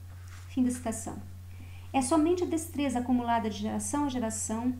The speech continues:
e legada de pai para filho que confere ao indiano, assim como à aranha, essa virtuosidade.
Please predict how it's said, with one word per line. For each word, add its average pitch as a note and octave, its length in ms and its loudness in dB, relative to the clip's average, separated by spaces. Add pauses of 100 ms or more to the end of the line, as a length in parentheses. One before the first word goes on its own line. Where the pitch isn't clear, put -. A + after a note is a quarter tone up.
e C#4 120 2
legada A#3 440 2
de G#3 120 -4
pai A#3 240 -2
para G#3+ 160 -2
filho B3+ 340 0
que C#4 100 -4
confere C4+ 440 0
ao A#3+ 100 0
indiano, A3 460 0
assim D4+ 240 0
como B3+ 240 0
à G#3 60 2
aranha, G#3 540 0
essa B3 220 0
virtuosidade. B3 1000 0